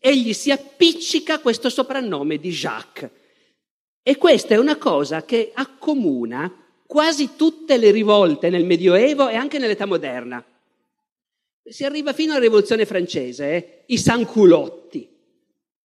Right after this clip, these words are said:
A me piacerebbe sapere se sanculotti si diceva davvero già prima o se invece è quando questi prendono il potere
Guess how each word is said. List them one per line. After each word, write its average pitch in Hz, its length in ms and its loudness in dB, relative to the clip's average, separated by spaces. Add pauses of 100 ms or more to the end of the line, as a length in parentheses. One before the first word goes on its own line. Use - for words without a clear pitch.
(140)
A - 60 -16
me 302 140 -4
piacerebbe 220 480 2
sapere 208 380 2
se 180 100 -4
sanculotti 214 640 4
si 220 120 -2
diceva 202 280 2
davvero 190 400 4
già - 160 0
prima 233 460 0 (280)
o 226 120 -2
se 226 120 4
invece 226 560 2
è 247 140 2
quando 262 400 2
questi 269 400 2
prendono 233 360 4
il 220 120 2
potere 202 720 0